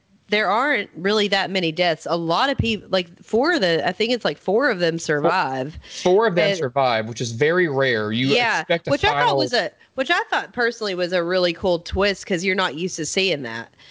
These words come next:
Speaker 2: You're not used to seeing
Speaker 1: Um,
Speaker 2: fourteen survive. And another, another twist about who did survive and who didn't survive. The two
Speaker 1: You think John's, you, you for sure think John's gonna survive? The guy
Speaker 2: You
Speaker 1: that, um, the guy that,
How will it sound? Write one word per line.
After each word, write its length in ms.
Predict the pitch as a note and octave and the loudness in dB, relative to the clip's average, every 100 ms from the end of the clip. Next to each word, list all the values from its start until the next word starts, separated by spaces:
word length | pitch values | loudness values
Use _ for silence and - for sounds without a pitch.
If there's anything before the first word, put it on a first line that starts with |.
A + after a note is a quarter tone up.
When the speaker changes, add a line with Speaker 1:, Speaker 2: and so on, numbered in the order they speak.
| - | -4
Speaker 2:
You're 120 | D#3 | 0
not 160 | E3 G#3 | 0 0
used 140 | G#3 | 0
to 60 | G3+ | 0
seeing 180 | F3 C3+ | -2 -4
Speaker 1:
Um, 60 | - | -4
Speaker 2:
fourteen 300 | C#3 C3+ B2 | -6 -4 -6
survive. 320 | A#2+ B2+ B2+ | -2 0 0
And 100 | B2+ | 0
another, 280 | B2+ G#3+ A#3 - | 2 0 0 -4
another 280 | C3 D3+ A3+ | 0 2 0
twist 340 | - C3+ B2+ | 0 0 0
about 320 | B2 B2 B2+ - | 0 -2 -2 -2
who 120 | D3+ | -4
did 280 | A#2+ D#3+ A3+ | 0 -2 0
survive 340 | D#3 C3 B2 | 0 2 0
and 80 | C3 | 0
who 60 | A#2+ | -2
didn't 340 | G#2 F#3 E3 | 0 0 0
survive. 600 | C#3+ A2+ A2 A2 A2 A2+ - - - - - - - | -2 0 2 2 0 -2 -8 -18 -16 -16 -18 -10 -2
The 100 | D3+ | -2
two 240 | - G#3 | 2 2
Speaker 1:
You 60 | A3+ | 2
think 200 | F4+ - | 0 0
John's, 480 | B3 C4 F#4+ F#4 | 2 4 2 -2
you, 280 | A3+ C4 E4 - | -2 0 0 0
you 140 | C4+ | -2
for 180 | E4+ F4 | 0 -2
sure 260 | - C4 | 0 -2
think 220 | B3+ A3 F3+ | 0 -4 0
John's 320 | F#3+ F3 E3+ | 0 0 -4
gonna 200 | D#3+ D#3 | -4 -4
survive? 440 | - C3 B2 B2+ | -6 -8 -8 -6
The 100 | F3 | -4
guy 200 | F#3 F#3 | 0 0
Speaker 2:
You 60 | F#3 | 0
Speaker 1:
that, 360 | F3 D3+ E3 C#3+ | -2 -2 -4 -4
um, 220 | D3+ D#3+ _ - - _ _ | -8 -16 _ -20 -20 _ _
the 100 | G3 | -4
guy 220 | F#3 F#3 | 0 0
that, 300 | F3 E3+ - | 0 -2 -6